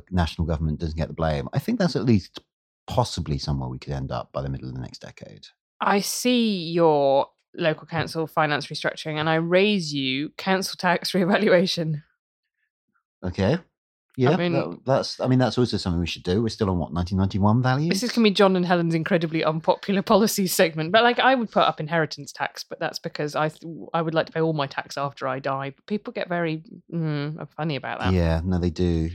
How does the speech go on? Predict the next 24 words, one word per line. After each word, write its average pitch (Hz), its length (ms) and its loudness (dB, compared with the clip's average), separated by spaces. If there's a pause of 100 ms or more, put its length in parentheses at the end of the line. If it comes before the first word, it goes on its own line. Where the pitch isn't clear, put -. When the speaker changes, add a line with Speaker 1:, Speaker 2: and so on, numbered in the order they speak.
Speaker 1:
And 95 100 -4
people 95 280 -2
go, 90 240 -4
"Oh, 120 400 0
well, 107 180 -2
why 113 160 0
should 113 200 -4
you 107 100 -2
pay 104 180 -2
tax - 320 -4
on 90 60 -6
the 87 80 -10
same 95 180 0
money 92 220 0
twice?" 107 260 -2
It's - 100 -16
like, - 100 -8
you 208 40 -8
do 311 160 2
that 311 120 4
all 254 120 2
the 294 80 0
time. 269 280 4
Speaker 2:
Yeah, 160 260 2